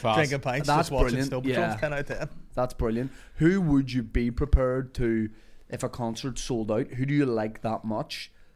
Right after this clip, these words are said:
Speaker 3: that you would stand in a weird place outside of the concert, like, listening in? Is there anyone you like enough?
Speaker 2: Status Quo.
Speaker 1: Yeah, so S E D C,
Speaker 2: Yeah.
Speaker 1: something like that. Like, the best, like, Jerry Cinnamon was the best concert I've been to in
Speaker 3: It's fucking brilliant.
Speaker 1: years.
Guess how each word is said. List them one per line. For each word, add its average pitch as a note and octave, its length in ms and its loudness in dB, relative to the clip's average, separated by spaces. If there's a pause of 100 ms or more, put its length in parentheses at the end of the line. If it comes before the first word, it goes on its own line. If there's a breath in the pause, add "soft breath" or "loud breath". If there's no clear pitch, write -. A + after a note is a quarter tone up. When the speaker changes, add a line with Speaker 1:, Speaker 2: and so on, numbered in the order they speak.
Speaker 3:
that A#2 100 -8
you A#2 200 -4
would A2 180 -6
stand A#2 420 -4
in A#2 60 -4
a A2 60 -4
weird G#2+ 280 -2
place A2+ 380 0
outside A2+ 360 -4
of B2+ 60 -8
the C3+ 60 -8
concert, C3 400 -10
like, A2 140 -14
listening G#2 440 -8
in? A#2 160 -8 (1080 soft breath)
Is A#2 100 -4
there C3 160 0
anyone B2 380 -2
you A#2 80 0
like G#2 180 -4
enough? A2 380 -8
Speaker 2:
Status G2 320 -8
Quo. - 240 -16 (960)
Speaker 1:
Yeah, G#2+ 120 -4
so C#3 180 -8
S C#3 240 -2
E B2 80 -2
D A2 180 -6
C, B2+ 260 -8 (200)
Speaker 2:
Yeah. C3+ 140 -4
Speaker 1:
something A#2+ 240 -2
like A2 140 -4
that. - 60 -16 (200 loud breath)
Like, C3 280 -2
the C#3+ 120 0
best, D3 400 0
like, D3 240 -6 (100)
Jerry D#3+ 240 -2
Cinnamon B2+ 300 -4
was A#2 80 -4
the G#2+ 80 -8
best G2+ 260 -4
concert G#2 220 -6
I've F#2+ 80 -6
been F#2+ 140 -8
to G2 220 -8
in F2+ 180 -10
Speaker 3:
It's E2+ 80 -16
fucking A2 320 -10
brilliant. F#2 300 -8
Speaker 1:
years. G#2 360 -8